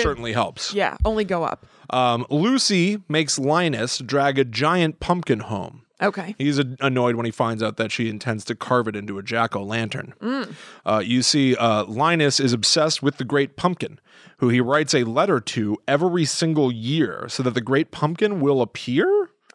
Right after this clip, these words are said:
Speaker 2: Okay, so, I mean,
Speaker 1: in front of him?
Speaker 2: Santa-esque.
Speaker 1: Santa-esque, but on Halloween.
Speaker 2: Right.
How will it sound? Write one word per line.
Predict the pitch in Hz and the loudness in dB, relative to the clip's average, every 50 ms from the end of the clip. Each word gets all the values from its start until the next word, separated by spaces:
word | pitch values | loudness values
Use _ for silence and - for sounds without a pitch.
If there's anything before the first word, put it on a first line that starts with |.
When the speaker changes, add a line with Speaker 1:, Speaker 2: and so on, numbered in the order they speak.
| - | -4
Speaker 2:
Okay, | 480 - 294 214 220 | -2 0 0 0 0
so, | 202 - 294 - | 0 0 0 0
I | 370 | 0
mean, | 427 466 453 | -2 -2 -2
Speaker 1:
in | |
front | - - 170 196 370 | -2 0 2 2 2
of | 392 | 2
him? | 440 | 2
Speaker 2:
Santa-esque. | 359 277 - - 175 156 185 - - - - | 0 0 -2 -4 -6 -6 -6 -10 -14 -14 -10
Speaker 1:
Santa-esque, | - - - - 247 294 - - 208 - 143 143 127 123 - - - - | -8 -4 -2 0 0 2 2 2 2 2 4 2 2 2 0 -2 -4 -2
but | - 127 123 - | 0 0 0 0
on | 120 120 113 107 | 0 -4 -4 -4
Halloween. | 113 110 107 104 104 92 92 80 71 - | -2 -2 -2 -2 -4 -8 -12 -16 -14 -8
Speaker 2:
Right. | 180 180 - - | -8 -8 -8 -8